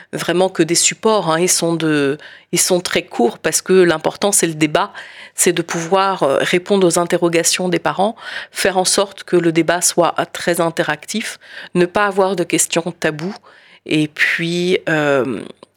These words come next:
essayer d'avoir des outils, non seulement de repérage, mais de sensibilisation, et puis des outils, euh, plus, euh,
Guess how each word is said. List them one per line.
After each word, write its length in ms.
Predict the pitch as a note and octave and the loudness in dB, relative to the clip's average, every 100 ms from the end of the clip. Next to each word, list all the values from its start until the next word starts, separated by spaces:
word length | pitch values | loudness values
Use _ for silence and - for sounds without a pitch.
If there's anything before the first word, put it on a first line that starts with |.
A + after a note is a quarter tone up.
| - | -4
essayer 420 | D3+ - D#3 F#3 | -2 -2 0 0
d'avoir 320 | D#3+ D3+ E3 | 2 0 -2
des 240 | E3+ D3+ | 0 0
outils, 440 | D#3 - B3+ B3 - - - - - - | 0 -2 -2 -2 -6 -14 -20 -20 -18 -4
non 160 | F3+ F3 | 0 2
seulement 480 | - F3+ F3 F3 F3 | 2 2 4 2 4
de 120 | D#3 | 2
repérage, 680 | C#3+ C#3+ D3 C#3+ G#3 A#3 E3+ | 2 0 0 0 -2 0 0
mais 120 | D3 | 0
de 100 | D3 | 0
sensibilisation, 1040 | - D#3 - D3+ D3+ D3 C#3+ C#3 - A3 A#3+ - - - | 0 0 -2 -4 -6 0 2 2 2 0 -4 -16 -20 -14
et 140 | - E3 | -4 -2
puis 300 | - G3 G#3 | 0 0 2
des 580 | E3+ D#3 D3+ D3 C#3+ D3 | 4 4 4 4 2 -2
outils, 380 | C#3+ - A3 G#3 | -2 -2 0 0
euh, 440 | E3+ D3 - - - - - _ | 2 2 0 -2 -6 -20 -20 _
plus, 340 | - F#3+ - | -4 -2 -2
euh, 200 | E3 D3 | -4 -10